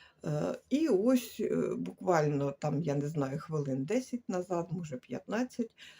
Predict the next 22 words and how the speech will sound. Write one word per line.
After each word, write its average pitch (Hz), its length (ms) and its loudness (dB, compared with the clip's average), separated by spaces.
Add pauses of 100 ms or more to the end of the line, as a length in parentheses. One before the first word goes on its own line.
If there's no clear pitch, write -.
(220)
така - 340 -2
ж - 140 -12
точно - 400 -6
ситуація 156 680 -6
сталася 160 560 -6
і 156 100 -4
в 165 80 -4
мене. 151 400 -6 (440)
Мені 180 300 2
довелося 151 640 -4
вимкнути, 135 800 -4 (400)
е, 151 60 -4
холодильник, 196 1120 2
роутер, 196 800 0
е, 196 80 -8 (840)
все - 260 -2
повимикати, 143 800 -4
щоб 160 240 -8
у 147 40 -6
мене 190 320 -2
нічого 175 640 -4
не, 147 340 -4